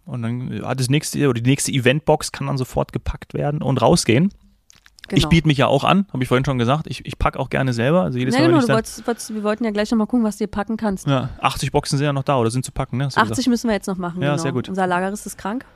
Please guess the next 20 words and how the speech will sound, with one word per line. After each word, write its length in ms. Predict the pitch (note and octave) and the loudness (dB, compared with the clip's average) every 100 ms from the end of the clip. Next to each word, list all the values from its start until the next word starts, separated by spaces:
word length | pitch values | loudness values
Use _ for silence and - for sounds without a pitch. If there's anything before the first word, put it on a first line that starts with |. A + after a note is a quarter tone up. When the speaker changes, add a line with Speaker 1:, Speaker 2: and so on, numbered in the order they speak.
| - | -6
Speaker 2:
heute. 320 | A#3 C4+ C#4+ - | -6 -4 -8 -8
Speaker 1:
Schön. 380 | - C#3+ E3+ G3+ - | -2 2 2 2 -8
Speaker 2:
Aber 160 | F#3+ G#3 | -4 -2
du 160 | A3 | 0
bist 180 | A#3+ - | -2 -2
ja 80 | A3+ | -2
da. 240 | F#3+ E3+ D#3 | -2 -4 -6
Speaker 1:
Ja, 220 | - B2+ - - | 0 0 0 0
aber 160 | B2+ C3+ | 0 2
dann 100 | B2+ | 0
kriege 160 | D#3 | 0
ich 80 | C#3+ | -2
die 80 | C3 | -4
Cocktailbox 640 | - C#3+ - A#2+ A#2+ - | -4 -6 -2 -2 -2 -2
vorher, 380 | C3 B2+ A2 G#2+ | 2 2 2 0
oder? 220 | C3 A3+ _ - | 2 2 _ -2
Speaker 2:
Du 80 | G#3+ | -2
kriegst 260 | - - | 0 -4
die 60 | - | -6
Cocktailbox. 840 | - A#3+ - D#4 D4 E4+ - - | -4 -4 0 0 2 0 -4 -20